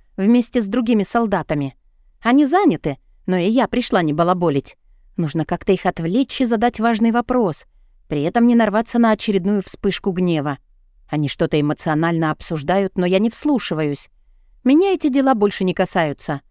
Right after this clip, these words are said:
Главное, что мы спасли Кристину. Или то, что от неё осталось. Иду медленно, за спину своих сильных мужчин. Сперва к напряжённому Ренату,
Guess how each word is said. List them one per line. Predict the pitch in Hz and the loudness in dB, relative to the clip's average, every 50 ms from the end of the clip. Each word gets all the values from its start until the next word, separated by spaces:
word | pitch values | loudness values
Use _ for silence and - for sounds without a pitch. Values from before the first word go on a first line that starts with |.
| _ _ _ _ _ _ - | _ _ _ _ _ _ -8
Главное, | 202 175 214 247 277 294 254 269 269 262 233 | -2 0 2 4 4 4 4 4 4 2 0
что | - - 254 | 0 0 2
мы | 247 226 | 2 2
спасли | - - 240 220 - - 214 214 | 0 -2 -4 -4 -2 -2 -2 -2
Кристину. | 185 - 220 208 - - - - 220 202 170 156 143 - _ _ _ _ _ _ _ - | 0 -2 -4 -4 -4 -6 -6 -2 -2 0 0 0 -2 -6 _ _ _ _ _ _ _ -10
Или | - 175 185 190 202 202 | -6 -2 0 0 0 -2
то, | - - 196 202 | -2 -2 -4 -4
что | - - - 202 190 | -4 -4 -4 -2 -2
от | 185 - 175 | -2 -2 -2
неё | 170 160 151 165 175 | -2 0 0 0 -2
осталось. | 175 160 - - - 156 147 147 147 147 - - - - - _ _ - _ _ _ _ - | -2 -4 -8 -8 -6 -6 -4 -4 -6 -6 -8 -12 -18 -20 -20 _ _ -20 _ _ _ _ -2
Иду | 185 185 175 208 208 | -2 0 0 2 2
медленно, | 202 196 214 233 233 185 156 143 143 147 143 139 143 | 2 2 2 2 0 0 0 0 0 0 0 -2 -2
за | 156 175 | -4 -4
спину | 170 - - - 226 220 220 196 | -6 -6 -4 -2 0 2 2 0
своих | - - 202 196 185 - | 0 0 0 0 0 -2
сильных | - - 233 214 190 190 180 - | -4 -2 -2 0 0 -2 -2 -2
мужчин. | - 202 196 190 - - - 185 160 147 - _ _ _ _ _ _ _ _ - | -2 -2 -2 -2 -4 -4 -2 -2 -2 -2 -6 _ _ _ _ _ _ _ _ -20
Сперва | - - - 202 185 165 208 247 | -12 -4 0 0 0 2 0 0
к | - | 2
напряжённому | 262 254 233 - 247 226 190 190 196 190 185 180 180 175 175 | 2 0 0 2 0 -2 0 0 0 0 0 0 0 0 0
Ренату, | 180 180 170 160 147 139 - - 139 135 | 0 0 0 0 -2 -2 -4 -6 -10 -10